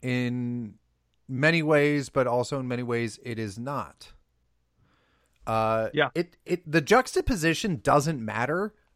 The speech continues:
Speaker 1: and I don't, like, eh, who gives a shit? Like, I, <laughs> I don't care if it's,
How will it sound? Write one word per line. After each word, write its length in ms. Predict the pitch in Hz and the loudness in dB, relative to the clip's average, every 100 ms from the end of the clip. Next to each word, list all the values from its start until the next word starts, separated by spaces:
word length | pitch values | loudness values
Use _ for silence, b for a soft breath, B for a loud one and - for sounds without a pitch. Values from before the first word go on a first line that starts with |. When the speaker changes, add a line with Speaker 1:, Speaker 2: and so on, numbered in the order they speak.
| - | -4
Speaker 1:
and 140 | 143 | 2
I 100 | 147 | 2
don't, 280 | 143 165 165 _ - | 4 0 -2 _ 0
like, 280 | 147 139 - | 0 0 -10
eh, 400 | 143 143 104 117 117 - _ _ _ _ _ b b b b b b | -16 -16 -16 -14 -14 -16 _ _ _ _ _ b b b b b b
who 140 | - 202 | -8 -2
gives 240 | 202 156 | -2 -2
a 80 | 120 | -8
shit? 280 | - 98 - | -8 -12 -8
Like, 260 | - 135 131 | 0 2 2
I, 260 | - - B B B | -4 0 B B B
<laughs> 300 | B _ _ | B _ _
I 80 | 147 | 2
don't 240 | 170 196 - | 4 2 -4
care 580 | - 170 151 135 87 - _ _ _ | -4 0 0 0 -4 -16 _ _ _
if 180 | 147 143 | -2 0
it's, 180 | 131 | -2